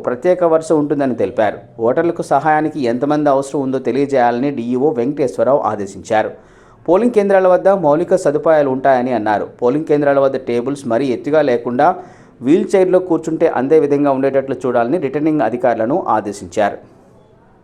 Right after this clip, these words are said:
అనంతరం హోమ్ ఓటింగ్కు సంబంధించి నియోజకవర్గాల వారీగా పీడబ్ల్యూడీ ఓటర్లు, వృద్ధులకు సంబంధిత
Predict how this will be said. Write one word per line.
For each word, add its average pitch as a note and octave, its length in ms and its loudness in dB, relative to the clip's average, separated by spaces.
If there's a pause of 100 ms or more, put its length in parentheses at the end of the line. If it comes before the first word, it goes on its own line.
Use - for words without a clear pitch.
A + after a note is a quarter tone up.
(1400)
అనంతరం D#3+ 340 2 (140)
హోమ్ F3+ 220 2 (100)
ఓటింగ్కు E3 380 -2
సంబంధించి C#3+ 560 -2
నియోజకవర్గాల C3+ 640 0
వారీగా A#2+ 340 2 (520)
పీడబ్ల్యూడీ D3+ 540 2 (120)
ఓటర్లు, C#3 360 2
వృద్ధులకు C#3 440 0 (100)
సంబంధిత C3 400 0